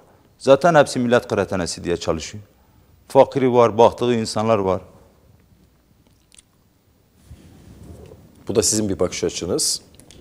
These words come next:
Speaker 2: Yani evet, e, sizin açınızdan biraz sıkıntılı bir durum. Ama, e, yani vatandaş açısından da herhalde olumlu, güzel bir şey.
Speaker 1: Oo, hayırlı olsun, açsınlar.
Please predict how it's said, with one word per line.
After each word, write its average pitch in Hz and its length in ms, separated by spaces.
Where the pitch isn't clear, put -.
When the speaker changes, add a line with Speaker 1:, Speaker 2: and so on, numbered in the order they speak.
Speaker 2:
Yani 87 260
evet, 113 340
e, 78 360
sizin 92 440
açınızdan 90 560
biraz 123 160
sıkıntılı - 400
bir 80 120
durum. 120 260
Ama, 101 260
e, 92 40
yani 78 220
vatandaş 90 760
açısından 85 680
da 101 120
herhalde 71 440
olumlu, 120 340
güzel 98 260
bir - 60
şey. 123 200
Speaker 1:
Oo, 147 280
hayırlı 170 280
olsun, 120 280
açsınlar. 104 460